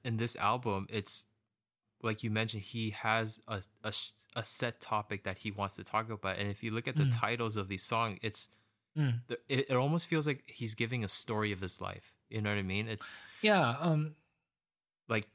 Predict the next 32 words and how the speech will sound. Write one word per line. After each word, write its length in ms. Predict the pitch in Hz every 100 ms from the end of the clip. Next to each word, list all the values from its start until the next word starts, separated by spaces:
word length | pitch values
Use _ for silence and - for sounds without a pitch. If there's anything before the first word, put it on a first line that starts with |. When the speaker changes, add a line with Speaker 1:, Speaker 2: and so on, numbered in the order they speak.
| _ _ _
Speaker 1:
there's 280 | 120 113 -
tracks 400 | - 120 120 -
called 220 | 117 104
Gogi 360 | - 117 120 117
Banchan 840 | 117 113 - 113 110 110 110 107
or, 240 | - 160 151
Speaker 2:
Mm. 180 | 127 117 - _ -
Speaker 1:
you 120 | 107
know, 240 | 101 101 - _ _ _ _
Seoul 400 | - - 139 127
Noa 640 | 120 113 104 104 110 110 110
or 160 | 110 104
Speaker 2:
Mm. 320 | 101 135 117 110 _ _ _ _ -
Speaker 1:
Not 220 | 120 113
an 100 | 110 104
Ambition, 1040 | 107 101 110 113 - 123 113 113 110 107 - _
Be 140 | 113 104
a 60 |
Speaker 2:
Mm. 80 | -
Speaker 1:
Pro, 760 | - 143 120 117 113 113 113 - _ _ _ _ _
you 140 | 113
know, 260 | 101 92 98 - -
Speaker 2:
It's 140 | 190 220
always 320 | 240 277 277
Speaker 1:
Soul 80 | 127
Speaker 2:
been 100 | 196
Speaker 1:
Survivor. 960 | 185 175 110 113 127 117 117 117 117 113 _ _ -
Speaker 2:
Yeah, 400 | 151 135 123 139 - - -
it's 340 | 180 180 - 185
always 340 | 190 254 233
been 180 | 202 185
a 260 | 160 143